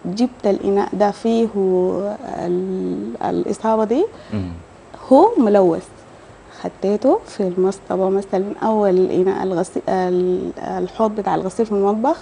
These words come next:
Speaker 2: أها.
Speaker 1: حيتدفق جزء يتلوث.
Speaker 2: أها.
Speaker 1: تجي تكب منه الإناء اللي حتغلي فيه بس هو اللي ما حيكون ملوث، لكن حتكون هو ملوث المطبخ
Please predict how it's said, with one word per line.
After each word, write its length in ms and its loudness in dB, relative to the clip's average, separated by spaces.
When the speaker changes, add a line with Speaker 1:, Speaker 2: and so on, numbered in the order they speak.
Speaker 2:
أها. 60 -8
Speaker 1:
حيتدفق 560 -2
جزء 500 -2
يتلوث. 520 0
Speaker 2:
أها. 240 -8
Speaker 1:
تجي 400 4
تكب 400 0
منه 600 4
الإناء 680 2
اللي 120 -2
حتغلي 500 6
فيه 240 8
بس 300 4
هو 80 4
اللي 120 6
ما 60 4
حيكون 300 -6
ملوث، 400 -4
لكن 240 0
حتكون 440 -2
هو 300 6
ملوث 500 6
المطبخ 680 0